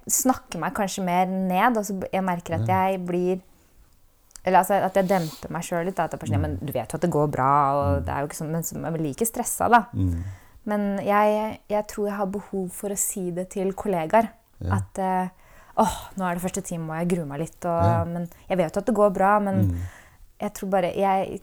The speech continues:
Speaker 1: hinter kanskje litt etter den
Speaker 2: Mm.
Speaker 1: der, "Ja, men Gina, du
Speaker 2: Ja,
Speaker 1: vet
Speaker 2: det
Speaker 1: at
Speaker 2: er
Speaker 1: det
Speaker 2: fint.
Speaker 1: går bra."
Speaker 2: Ja.
Speaker 1: Det, jeg tror kanskje jeg driver med det litt sånn ubevisst, og får en sånn
Speaker 2: Det er en måte
Speaker 1: bekreftelse, kanskje.
Speaker 2: Men det er jo en måte å ta tyren over hornet på og si at, "Å nei, at jeg faktisk gruer meg."
Speaker 1: Ja.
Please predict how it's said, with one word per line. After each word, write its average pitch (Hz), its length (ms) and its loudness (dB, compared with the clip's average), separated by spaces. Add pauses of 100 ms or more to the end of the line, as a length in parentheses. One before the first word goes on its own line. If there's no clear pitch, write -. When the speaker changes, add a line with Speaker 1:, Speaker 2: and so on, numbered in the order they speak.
(120)
Speaker 1:
hinter 196 440 -4
kanskje 190 300 -6
litt 202 220 -2 (180)
etter - 320 -2
den 185 180 4
Speaker 2:
Mm. - 20 2
Speaker 1:
der, 170 340 2 (200)
"Ja, 160 60 -6
men 170 180 -2
Gina, 156 240 0
du 160 100 2
Speaker 2:
Ja, 160 40 2
Speaker 1:
vet 147 180 2
Speaker 2:
det 170 60 2
Speaker 1:
at 180 60 4
Speaker 2:
er - 20 2
Speaker 1:
det 208 100 6
Speaker 2:
fint. 175 60 2
Speaker 1:
går 156 160 4
bra." 160 340 6
Speaker 2:
Ja. 85 140 -2 (480)
Speaker 1:
Det, 180 120 -4
jeg 202 520 4
tror 208 440 -2
kanskje 185 280 -6
jeg 180 560 0
driver 165 320 -6
med 190 180 -2
det 175 160 -2
litt 190 100 -4
sånn 180 140 -4
ubevisst, 160 380 -6
og 196 60 -8
får 156 300 0
en 185 100 -2
sånn 170 260 -2 (480)
Speaker 2:
Det 104 100 2
er 226 80 10
en - 60 8
måte - 20 4
Speaker 1:
bekreftelse, 208 640 6
kanskje. 311 360 4 (280)
Speaker 2:
Men 113 100 4
det 107 100 6
er - 40 6
jo 151 40 6
en 135 160 6
måte 104 120 2
å - 40 0
ta 95 180 6
tyren 85 280 2
over 87 160 2 (100)
hornet 78 140 -4
på 87 120 0
og 87 80 2
si 80 160 0
at, 78 200 0
"Å 95 180 6
nei, 87 260 0 (300)
at - 140 -2 (100)
jeg 90 140 0
faktisk 92 300 0
gruer 95 200 6
meg." 135 300 4
Speaker 1:
Ja. 208 180 4